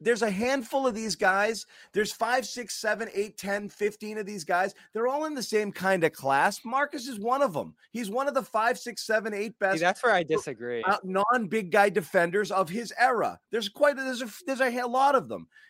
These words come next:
Speaker 1: Yeah, and like I said, Draymond, Jrue, Kawhi Leonard, there's a lot of guys there. It's not a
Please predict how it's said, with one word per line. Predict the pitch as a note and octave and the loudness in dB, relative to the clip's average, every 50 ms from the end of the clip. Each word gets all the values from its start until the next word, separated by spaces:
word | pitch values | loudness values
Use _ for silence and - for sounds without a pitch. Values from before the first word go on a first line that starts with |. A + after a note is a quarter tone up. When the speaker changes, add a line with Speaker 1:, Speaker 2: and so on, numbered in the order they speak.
| _ - | _ -14
Speaker 1:
Yeah, | F#3+ G3 D3 F#3+ | -10 -6 -2 -2
and | G#3+ G#3 G#3 _ _ D#3+ | -2 -2 -4 _ _ -12
like | F3+ G#3+ A3 A3 | -8 -6 -2 -2
I | B3 | -2
said, | - C4+ C4 A3 C#3 A2 | 0 0 0 -2 -2 -4
Draymond, | - E3+ A#3 B3 C4 B3+ A3 G3+ E3+ D3+ C#3 A#2+ | -4 0 2 2 2 2 2 2 2 2 0 -4
Jrue, | - F3+ F#3+ A3+ A#3+ A#3+ - | -6 -6 -6 -4 -4 -6 -6
Kawhi | - E3+ E3+ F3+ G3 A3 A#3+ B3 | -6 -6 -2 2 2 2 2 2
Leonard, | A3+ A#3 B3 B3 A3+ F3 C#3 | 0 0 0 0 0 -2 -2
there's | F#3+ G3 G3+ | -4 -6 -6
a | A3 | -8
lot | A3 A3 A#3+ B3+ C4+ C#4 | -8 -6 -4 -2 0 0
of | C#4+ G3+ | 0 0
guys | A#3+ A#3 A#3 B3 C4+ B3+ F#3 E3 | 0 0 0 0 0 -2 -4 -4
there. | D3+ B2+ A2 G2 - - - _ - | -2 -2 -2 -2 -4 -10 -20 _ -14
It's | F#3+ E3 - | -10 -8 -2
not | G3 B3 B3+ C#4 D4 | 0 4 4 6 6
a | D4 C#4 F3+ | 4 2 2